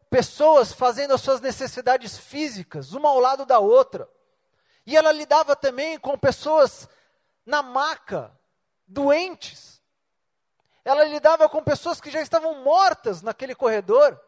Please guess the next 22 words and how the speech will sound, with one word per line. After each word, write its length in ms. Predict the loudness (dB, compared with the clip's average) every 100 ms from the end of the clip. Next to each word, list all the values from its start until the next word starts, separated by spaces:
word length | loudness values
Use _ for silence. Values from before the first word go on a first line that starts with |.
| _ _ _ _ _ _ _ _ _
Ela 200 | 0 4
lidava 360 | 2 4 2 2
com 160 | -4 -4
pessoas 680 | -4 -6 -2 2 2 0
que 100 | -8
estavam 640 | -12 -6 -4 -2 -6 -6 -16 _ _
transando 720 | -6 -4 -4 -4 -2 0 -2 -6
naquele 320 | -6 -8 -6
corredor. 680 | 0 0 0 2 2 2 -2 _ _ _ _ _ _
Tudo 200 | -6 -2
ao 60 | -2
mesmo 300 | -4 -6 -8
tempo. 640 | -6 -8 -8 -12 -14 -16 _ _ _ _ _ _ _ _ _ _ _ _ _ _ _ _ _ _ _ _ _ _
E 60 | -16
de 100 | -10
repente 540 | -10 -10 -12 -12 -16
aquela 240 | -10 -10
mulher 440 | -10 -10 -4 -4 -4
teve 440 | -12 -20 -20 -20 _ _ _ _ _
um 120 | -20
profundo 720 | -12 -6 -6 -6 -14 -14 -12 -8
desejo 800 | -6 -8 -10 -10 -10 -12 -18